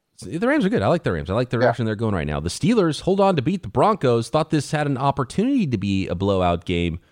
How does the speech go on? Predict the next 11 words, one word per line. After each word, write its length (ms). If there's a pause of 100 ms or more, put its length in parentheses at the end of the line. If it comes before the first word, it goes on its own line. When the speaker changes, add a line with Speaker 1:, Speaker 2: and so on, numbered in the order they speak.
(280)
Speaker 1:
for 80
Pittsburgh. 580
Twenty-six 720
twenty-one, 520
though, 140
Steelers 360
do 120
hold 220
on 260 (500)
to 180
beat 400